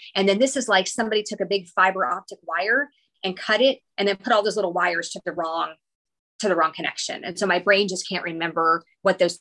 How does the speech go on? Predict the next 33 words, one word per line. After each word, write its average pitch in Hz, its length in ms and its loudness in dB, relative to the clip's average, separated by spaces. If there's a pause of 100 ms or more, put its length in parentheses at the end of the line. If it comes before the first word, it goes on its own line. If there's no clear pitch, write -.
things 175 180 -4
are 165 60 -4
supposed 175 300 0
to - 60 -10
taste 165 260 -6
and 170 120 -10
smell 220 260 2
like. 170 220 0
So 175 140 2
it 165 120 -2
gives 170 280 -4 (280)
everything 196 460 2
this - 260 -2
same 185 380 2
horrible, 175 500 -2
nasty, 160 420 -4
disgusting 151 460 -8
smell. - 320 -6 (280)
So 214 120 6
it's 190 140 4
not 208 240 6
as 269 80 -6
bad 226 180 0
as 226 140 -10
it 208 80 -8
was 208 160 -8
before, 190 560 0
but 180 100 0
I 160 80 -2
do 170 180 -6
still 190 220 -6
have 165 240 -2
it. 139 140 -8